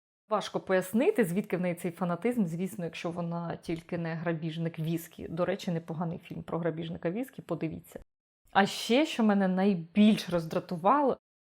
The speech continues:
це романтизація аб'юзу,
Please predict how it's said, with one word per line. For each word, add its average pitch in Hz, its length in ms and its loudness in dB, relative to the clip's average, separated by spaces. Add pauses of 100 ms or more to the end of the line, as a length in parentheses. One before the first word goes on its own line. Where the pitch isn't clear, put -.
це 233 520 4 (420)
романтизація 214 1200 6
аб'юзу, 185 760 0